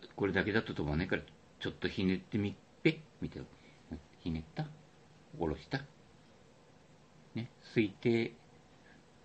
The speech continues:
振って、吐いて、みたいな感じで。あ、いや、そこそこ飛んでいくんでね。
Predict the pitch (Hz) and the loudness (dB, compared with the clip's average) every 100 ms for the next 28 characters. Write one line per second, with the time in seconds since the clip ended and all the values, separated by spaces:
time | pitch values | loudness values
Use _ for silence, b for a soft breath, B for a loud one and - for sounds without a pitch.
0 | - 120 - - 143 139 139 139 139 143 | -2 -2 -2 2 6 8 8 6 4 0
1 | - - - - 127 127 - 151 147 143 | -14 -20 -10 2 2 4 6 8 8 8
2 | 143 139 120 73 71 69 67 69 - 95 | 6 4 0 -2 -2 -4 -4 -8 -10 -8
3 | 92 - b b b b b b - - | -10 -12 b b b b b b -20 -20
4 | - - - 123 139 - - - 135 120 | -20 -16 -4 2 2 2 -8 -2 2 2
5 | 113 73 95 87 82 80 71 - | 2 -2 -2 0 0 -2 -4 -8